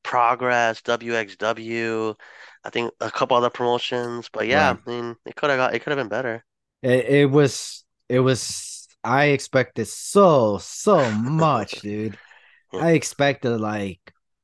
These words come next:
Speaker 2: twenty minutes, crazy back and forth, forearms, chops, but it was just, uh, Gunther working on Matt Riddle's leg. And th-, I was just like, "Oh," and he finished them off with a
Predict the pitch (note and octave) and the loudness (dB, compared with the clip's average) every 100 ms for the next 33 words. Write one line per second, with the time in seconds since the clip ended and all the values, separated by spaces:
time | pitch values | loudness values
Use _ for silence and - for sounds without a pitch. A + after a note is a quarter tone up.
0 | - - D3+ D#3 C3+ A2+ A#2+ D#3 C3 G2+ | -18 -2 2 4 6 6 6 6 4 2
1 | - - - - _ - D3+ D#3+ D#3+ C3+ | -4 -14 -16 -20 _ -2 2 4 4 4
2 | A#2 C3+ C#3+ - A#2 - - C3 C#3 C3 | 2 2 2 0 -4 -4 -4 0 2 2
3 | G#2 - _ C#3+ C#3 D3 C#3 A#2+ G#2 F#2 | 0 -8 _ -2 0 2 2 0 -4 -8
4 | - - C3+ C3+ A#2+ G2 - - _ _ | -12 -2 2 2 2 -2 -10 -20 _ _
5 | - _ - B2+ B2 A2+ A2+ A#2 A2+ - | -20 _ -2 2 4 2 2 0 0 0
6 | C#3 C#3 - - _ _ _ _ _ _ | 0 0 -4 -16 _ _ _ _ _ _
7 | _ - A2+ A2+ F2+ C3 C#3 - A#2+ A2 | _ -8 -4 -4 0 0 0 0 0 0
8 | G2+ - _ _ _ - A2+ B2+ C3 A2+ | -2 -8 _ _ _ -12 -8 -4 -2 0
9 | G#2 G2 G2+ A#2+ G#2 A2 G#2+ F2 G2+ G#2 | 0 -2 -2 -4 -4 -4 -6 -6 -4 -4
10 | E2+ D#2 _ _ _ _ _ - G#2 G#2 | -6 -12 _ _ _ _ _ -10 -4 0
11 | G#2 A2 A2+ A#2 A#2 F#2+ A#2 G2 A#2 G#2+ | 0 0 0 0 0 0 -2 -2 -2 0
12 | G#2 - A#2+ A#2 F#2+ F#2 F#2+ G2+ G2 F#2+ | -2 -4 -4 -2 -2 -4 -6 -6 -6 -8
13 | - G2+ A2+ A2 - G2+ G2+ G2+ G#2 G2+ | -8 -4 -2 -2 -2 -2 0 2 0 -2
14 | - G2 F#2 | -4 -4 -4